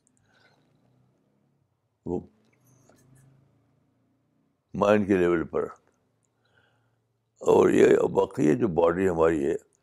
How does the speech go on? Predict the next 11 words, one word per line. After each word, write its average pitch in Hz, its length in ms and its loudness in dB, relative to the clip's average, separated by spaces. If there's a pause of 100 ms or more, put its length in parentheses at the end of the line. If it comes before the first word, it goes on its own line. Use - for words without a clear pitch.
(920)
وہ 64 320 -2
اس 104 80 -8 (1700)
انسان 101 460 -4
کی 95 180 -8
وہیکل 85 500 -6
ہے۔ 73 80 -10 (2250)
اس - 120 -20
کا 101 120 0
مطلب 101 380 -4
ہے 101 100 0
کہ - 260 -6